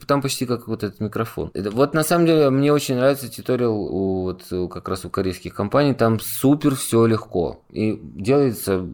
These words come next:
вот за пятнадцать минут. Брови, би би-крем, какие-то тени,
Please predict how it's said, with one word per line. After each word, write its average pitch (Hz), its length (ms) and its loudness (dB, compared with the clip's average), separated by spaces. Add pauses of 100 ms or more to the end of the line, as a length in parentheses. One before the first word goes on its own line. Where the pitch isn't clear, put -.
вот 90 260 -4
за 95 120 -4
пятнадцать 113 340 -6
минут. 87 260 -6 (380)
Брови, 165 500 4 (680)
би 113 220 -4
би-крем, 175 720 0
какие-то 113 260 -6 (260)
тени, 175 540 2